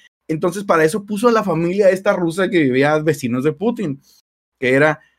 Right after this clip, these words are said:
pues, van huyendo en una troquita, porque este vato ya está poniendo su nuevo papel tape-, su, el yeso, ya está aplicando el yeso, el, el púas. Entonces, el yeso se va comiendo hacia la tierra.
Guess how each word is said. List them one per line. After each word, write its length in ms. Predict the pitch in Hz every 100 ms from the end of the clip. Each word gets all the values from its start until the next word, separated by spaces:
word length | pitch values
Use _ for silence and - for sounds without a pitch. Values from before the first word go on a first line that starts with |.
| _ _
pues, 140 | 131
van 180 | 131 147
huyendo 640 | 170 170 185 180 165 170 -
en 160 | 123
una 200 | 117 139
troquita, 680 | 180 175 214 202 175 165 156
porque 640 | 131 120 120 113 101 95
este 160 | 117 147
vato 240 | 156 151
ya 80 | 135
está 220 | 123 139
poniendo 260 | 143 147 147
su 140 | 123
nuevo 400 | 113 123 135 123 _
papel 260 | 127 - 120
tape-, 260 | 147 139
su, 120 | 135 123
el 220 | 117 123
yeso, 340 | 170 170 165
ya 100 | 147
está 140 | 110 -
aplicando 380 | 151 156 151
el 100 | 151
yeso, 300 | 156 175 160
el, 220 | 131 101 98
el 120 | 101
púas. 280 | 156 170 160 _ _ _ _ _ _ _
Entonces, 280 | 127 143 127
el 120 | 123
yeso 160 | 143 151
se 100 | 143
va 120 | 113
comiendo 400 | 147 143 135 147
hacia 180 | 143 135
la 160 | 143
tierra. 420 | 160 170 165 131